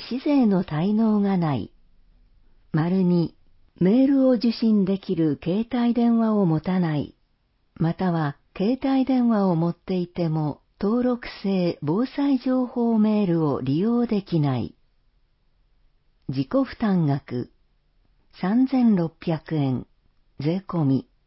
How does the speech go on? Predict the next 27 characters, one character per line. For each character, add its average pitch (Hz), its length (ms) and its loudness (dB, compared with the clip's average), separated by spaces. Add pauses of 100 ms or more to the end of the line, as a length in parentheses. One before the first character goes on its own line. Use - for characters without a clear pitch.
(540)
販 220 300 2
売 233 240 0
価 208 200 -6
格 175 520 -4
一 160 320 -2
万 247 280 4
四 214 200 2
千 247 300 -2
三 233 280 2
百 233 320 -2
円 180 240 2
の 160 120 2
う 156 100 0
ち、 143 340 -6 (160)
市 240 200 -2
が 185 380 -2
一 151 300 0
万 240 280 4
七 180 280 2
百 254 340 -4
円 240 300 2
を 240 40 -2
補 214 160 -4
助 165 160 -2
し 131 160 -8
ま 127 180 -2
す。 - 40 -14